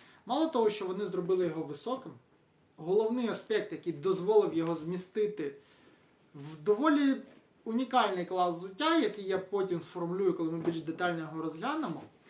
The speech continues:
адже поєднання тих властивостей, які є в черевики, зустрічається дуже рідко. І отже, давайте почнемо. Верх з черевиків вони зробили шкіряним.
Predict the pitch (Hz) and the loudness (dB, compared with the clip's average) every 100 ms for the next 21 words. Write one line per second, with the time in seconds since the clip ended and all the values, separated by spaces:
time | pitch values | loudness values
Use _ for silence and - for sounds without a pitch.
0 | - - - 190 196 202 220 175 - _ | -20 -20 -4 -4 -2 -2 -2 -2 -10 _
1 | _ _ - 208 240 240 269 262 247 226 | _ _ 4 4 6 0 0 0 0 -2
2 | 208 170 - _ _ _ _ - 247 202 | -4 -6 -10 _ _ _ _ -2 0 0
3 | - - 175 214 - 226 185 - 170 165 | -4 -4 0 0 0 -2 -2 -2 -4 -2
4 | 202 202 196 196 196 277 339 196 160 - | 0 0 0 -4 -2 0 0 -2 -6 -12
5 | - - 170 185 - 180 262 269 180 165 | -20 -16 -8 -8 -6 -4 -2 -2 -4 -4
6 | 180 175 139 - - _ _ _ _ _ | -2 -2 -4 -8 -20 _ _ _ _ _
7 | _ _ _ _ _ - - - 196 233 | _ _ _ _ _ -20 -20 -10 -6 -4
8 | 240 170 196 190 175 - 165 139 - _ | -4 -4 -4 -6 -10 -12 -12 -12 -16 _
9 | _ _ _ _ - - - _ _ _ | _ _ _ _ -20 -20 -20 _ _ _
10 | - - 190 285 320 - - - - - | -20 -6 0 0 0 -4 -16 -20 -20 -20
11 | _ _ - - 185 190 180 160 - - | _ _ -10 -4 0 2 0 -2 -14 -18
12 | _ - - - - 185 208 202 185 170 | _ -20 -18 -18 -14 -10 -6 -4 -4 -2
13 | 156 143 - 196 147 143 | -4 -4 -8 -8 -8 -10